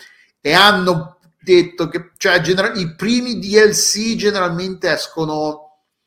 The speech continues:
un, un annetto e mezzo buono pr-, dopo l'uscita. Non so, non è,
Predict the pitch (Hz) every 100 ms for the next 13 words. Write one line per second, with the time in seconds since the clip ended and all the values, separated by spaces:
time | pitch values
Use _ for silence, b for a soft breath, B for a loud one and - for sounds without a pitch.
0 | B B - 175 175 165 160 165 185 180
1 | 190 208 208 - 190 180 180 190 165 165
2 | 165 156 165 175 175 175 165 170 165 139
3 | 143 151 156 147 - - 151 139 143 160
4 | 175 - 214 175 196